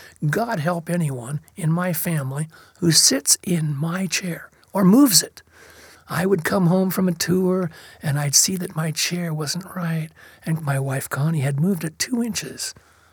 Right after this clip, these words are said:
That was not good for me, but I would listen to an audiobook in my chair.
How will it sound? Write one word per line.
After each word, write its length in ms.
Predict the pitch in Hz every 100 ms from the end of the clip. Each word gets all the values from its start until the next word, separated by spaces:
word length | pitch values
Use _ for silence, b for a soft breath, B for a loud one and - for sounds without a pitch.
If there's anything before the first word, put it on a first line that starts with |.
| b
That 180 | 139 147
was 220 | - - -
not 340 | 147 127 -
good 200 | - 139
for 180 | - 156
me, 240 | 139 143 - b b
but 140 | 226
I 100 | 247
would 140 | 190 147
listen 260 | 156 -
to 140 | 143 160
an 100 | 151
audiobook 640 | 147 156 131 139 117 -
in 100 | -
my 140 | 151
chair. 480 | 120 - 139 165 131